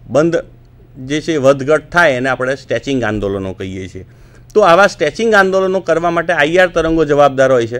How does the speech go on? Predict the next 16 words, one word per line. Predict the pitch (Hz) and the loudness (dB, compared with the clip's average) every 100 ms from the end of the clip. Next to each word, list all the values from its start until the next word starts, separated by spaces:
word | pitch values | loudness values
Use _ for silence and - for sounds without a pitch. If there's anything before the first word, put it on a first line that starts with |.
| 123 | -12
અને | - - - 175 | -20 -12 -6 -2
પરિણામે | 190 220 214 170 165 196 208 - - | 2 4 6 4 2 0 -4 -20 -16
બંધ | - 160 202 | 0 2 2
કોની | 196 208 233 | 0 0 0
વચ્ચે, | 220 196 190 - - - 135 | 0 -2 -2 -16 -20 -18 -12
તો | 151 160 | -8 0
બંધ | 156 202 190 | 2 2 2
શામાં | 208 208 214 | 0 0 2
હોય? | 180 | 0
તો | 156 | 0
મોટે | 156 151 | -2 -2
ભાગે | 151 151 151 | -2 -4 -6
કોઈ | 160 | -8
ચોક્કસ | 143 147 143 156 123 | -6 -6 -4 -6 -4
ગ્રુપની | 139 135 143 | -6 -4 -4
અંદર, | 127 | -4